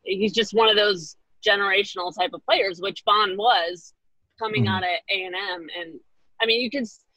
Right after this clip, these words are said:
Speaker 1: I would say he's probably more stronger than Vaughn, although Vaughn is starting to look like the Hulk lately. Um,
Speaker 2: <laughs>
Speaker 1: but Vaughn,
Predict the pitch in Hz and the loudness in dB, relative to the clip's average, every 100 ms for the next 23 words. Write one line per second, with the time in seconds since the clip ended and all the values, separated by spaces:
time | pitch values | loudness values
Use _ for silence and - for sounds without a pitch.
0 | _ _ _ 233 277 269 311 277 208 294 | _ _ _ 0 2 2 0 0 -2 2
1 | 247 226 214 214 - - - 214 202 233 | 2 2 -2 -10 -12 -20 -8 -4 -2 -2
2 | 277 269 269 247 262 269 208 208 190 196 | -4 -4 -6 -2 -2 -2 -4 -6 -2 2
3 | 202 202 190 196 196 190 180 185 190 180 | 2 0 -8 -6 -4 -4 -4 -8 -6 -8
4 | - 175 170 185 170 190 175 - 190 190 | -6 -8 -6 -10 -10 -10 -8 -6 -6 -6
5 | - 208 185 180 160 123 120 - - _ | 0 4 4 2 -2 -6 -8 -8 -16 _
6 | _ _ - 123 - 117 - 131 - _ | _ _ 4 6 6 0 -4 -14 -14 _
7 | 208 165 285 359 | -6 2 4 4